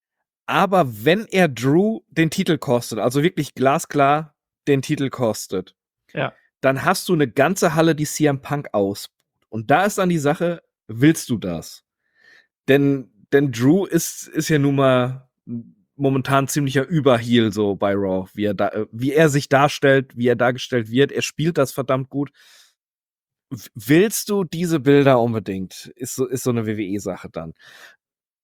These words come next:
Speaker 1: Und was du halt auch nicht vergessen darfst, der Judgment Day ist vom Ring verbannt. Aber, ja,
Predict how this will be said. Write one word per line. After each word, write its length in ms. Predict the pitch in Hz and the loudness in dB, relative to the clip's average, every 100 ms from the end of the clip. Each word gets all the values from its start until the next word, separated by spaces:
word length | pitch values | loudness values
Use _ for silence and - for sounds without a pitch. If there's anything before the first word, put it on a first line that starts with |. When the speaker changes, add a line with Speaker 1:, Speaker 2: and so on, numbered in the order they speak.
| _ _ - | _ _ 2
Speaker 1:
Und 560 | 156 185 196 - - _ _ _ | 4 2 -2 -12 -14 _ _ _
was 240 | - 139 | -2 0
du 120 | 165 156 | 2 0
halt 160 | 151 | 0
auch 100 | 165 | 0
nicht 160 | 233 - | 0 0
vergessen 440 | 123 107 107 110 | 0 0 -4 -4
darfst, 380 | 95 87 - - | -6 -8 -10 -4
der 120 | 104 98 | -4 -2
Judgment 640 | 127 123 - 202 208 190 160 | 0 0 0 0 0 0 0
Day 340 | 160 214 302 _ _ _ - | 0 0 -6 _ _ _ -2
ist 160 | 151 | -2
vom 220 | - 190 | 0 2
Ring 240 | 175 190 214 | 4 2 0
verbannt. 680 | 185 135 - 95 82 - _ _ _ _ _ _ _ _ | -2 -2 -2 -6 -6 -16 _ _ _ _ _ _ _ _
Aber, 760 | 175 202 175 123 107 92 95 _ _ _ | 2 4 4 2 0 -2 -10 _ _ _
ja, 380 | 107 139 220 | 0 2 2